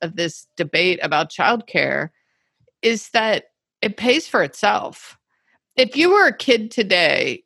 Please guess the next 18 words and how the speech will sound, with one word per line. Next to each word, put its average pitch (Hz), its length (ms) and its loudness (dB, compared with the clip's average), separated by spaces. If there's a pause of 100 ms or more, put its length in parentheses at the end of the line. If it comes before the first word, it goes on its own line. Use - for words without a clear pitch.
you 226 220 -4
would 277 120 -2
be 247 120 -2
better 190 440 2
off 147 420 2 (120)
if 190 160 -4
the 190 80 -4
government 202 420 -2
took 214 220 -6
out 220 160 2
a 220 40 0
loan, 170 520 -2 (340)
paid 240 280 2
for 254 120 -4
your 202 260 4
high 180 260 2
quality 170 540 2
childcare, 151 880 2